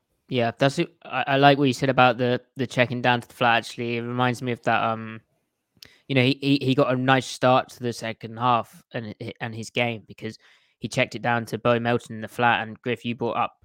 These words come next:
Melton running across the field, but we also saw, like, his crazy kind of speed. Just,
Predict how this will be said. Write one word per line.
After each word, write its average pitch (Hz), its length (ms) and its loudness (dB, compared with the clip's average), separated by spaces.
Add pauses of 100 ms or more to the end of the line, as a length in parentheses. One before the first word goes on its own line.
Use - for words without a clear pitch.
(120)
Melton 117 420 -10
running 113 240 -6
across 117 300 -8
the - 100 -20
field, 117 360 -4
but 113 100 -8
we 123 80 -4
also 147 220 0
saw, 143 200 -4
like, 120 280 0 (460)
his - 340 -8 (160)
crazy 135 320 0
kind 127 180 -4
of 117 80 -6
speed. 127 400 -2
Just, - 300 -8